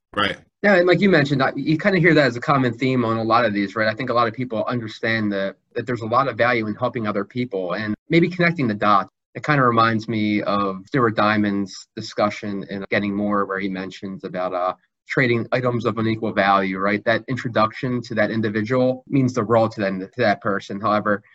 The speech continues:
Speaker 2: the thought of you just making that email introduction only took you a few minutes. I'm not saying that you're always trying to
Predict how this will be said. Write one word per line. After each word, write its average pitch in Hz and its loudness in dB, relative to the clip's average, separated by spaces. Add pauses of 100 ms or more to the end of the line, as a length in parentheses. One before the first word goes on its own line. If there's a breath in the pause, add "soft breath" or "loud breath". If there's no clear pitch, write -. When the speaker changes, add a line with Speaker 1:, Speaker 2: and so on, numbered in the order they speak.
(140 soft breath)
Speaker 2:
the 135 2
thought 165 6
of 135 4
you 156 10
just 135 2
making 131 4
that 113 2
email 123 4
introduction 117 0
only 110 0
took 110 -6
you 107 0
a 95 -4
few 113 -2
minutes. 98 -2
I'm 127 2
not 123 2
saying 113 0
that 98 -2
you're 127 4
always 120 4
trying 113 0
to 95 -4